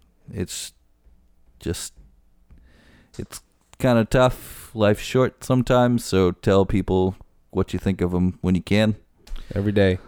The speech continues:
Speaker 1: Love you guys. Love all you listeners,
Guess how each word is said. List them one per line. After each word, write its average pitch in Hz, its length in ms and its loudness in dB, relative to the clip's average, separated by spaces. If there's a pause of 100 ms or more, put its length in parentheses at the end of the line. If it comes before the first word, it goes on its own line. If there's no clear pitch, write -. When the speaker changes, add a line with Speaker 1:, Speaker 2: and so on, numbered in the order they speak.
(120)
Speaker 1:
Love 101 180 0
you 104 80 2
guys. 104 640 0 (540)
Love 98 160 -2
all 92 180 4
you 92 120 4
listeners, 90 800 -2